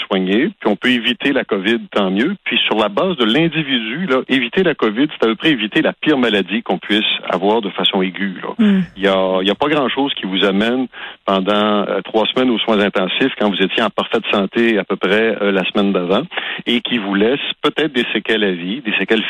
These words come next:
Speaker 1: physiques peut-être, mais des séquelles morales et mentales qui sont immenses.
Speaker 2: Oui, ben c'est très important ce que vous dites là aujourd'hui, euh, docteur Simon. Merci beaucoup,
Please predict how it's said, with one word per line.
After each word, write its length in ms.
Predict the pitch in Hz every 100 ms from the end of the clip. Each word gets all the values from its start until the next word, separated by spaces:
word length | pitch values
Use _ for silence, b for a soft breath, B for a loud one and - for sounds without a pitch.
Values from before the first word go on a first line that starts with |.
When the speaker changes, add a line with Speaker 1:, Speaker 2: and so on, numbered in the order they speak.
| -
Speaker 1:
physiques 360 | 98 113 - - _
peut-être, 400 | 101 110 123 247 B B B B -
mais 80 |
des 140 | 95 104 -
séquelles 460 | 107 123 127 110 90 92
morales 520 | 95 104 107 135 120
et 60 |
mentales 480 | 98 101 92 113 123
qui 120 | - -
sont 180 | 107 110 - - -
immenses. 340 | 92 90 - -
Speaker 2:
Oui, 140 | 254 208
ben 180 | 226
c'est 120 | 226 214
très 200 | 330 359
important 340 | 226 180 233
ce 80 | -
que 80 | 180
vous 160 | 165
dites 220 | 165 170
là 100 | 196
aujourd'hui, 480 | 202 185 175 175 202
euh, 600 | 190 180 170 165 151 139 160
docteur 340 | 170 - 190
Simon. 240 | - 208 220
Merci 320 | 208 - 220
beaucoup, 320 | 208 - 240